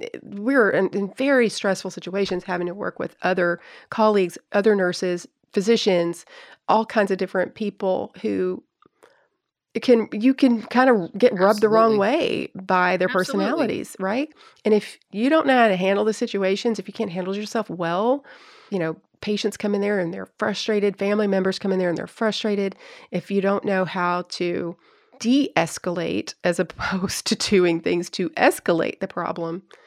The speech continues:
Speaker 1: that's probably not someone you're gonna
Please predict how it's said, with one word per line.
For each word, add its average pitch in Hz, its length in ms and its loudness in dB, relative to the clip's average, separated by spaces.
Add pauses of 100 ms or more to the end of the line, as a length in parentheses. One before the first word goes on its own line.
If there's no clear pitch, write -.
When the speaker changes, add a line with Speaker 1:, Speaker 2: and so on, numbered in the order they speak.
(760)
Speaker 1:
that's 226 160 -6
probably 240 240 -4
not 214 240 -6
someone 202 320 -4
you're 170 140 -6
gonna 175 280 -8